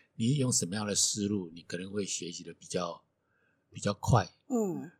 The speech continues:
Speaker 1: 比较吸收的比较好，就是这样子而已。那不是，不是因为说我一定要，我一定要让学生在我，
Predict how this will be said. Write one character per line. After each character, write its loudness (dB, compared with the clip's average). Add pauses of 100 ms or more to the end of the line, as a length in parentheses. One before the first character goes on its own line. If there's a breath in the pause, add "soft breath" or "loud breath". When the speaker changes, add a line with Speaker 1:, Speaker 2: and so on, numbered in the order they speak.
(280)
Speaker 1:
比 -2
较 0
吸 2
收 4
的 4
比 -8
较 0
好， -8
就 -12
是 -10
这 -4
样 -4
子 -16
而 -14
已。 4 (460 soft breath)
那 2
不 -6
是， -2 (120)
不 -2
是 -2
因 0
为 0
说 -4
我 -12
一 -12
定 -8
要， -6 (160)
我 0
一 8
定 12
要 10
让 6
学 -2
生 -8
在 0
我， -6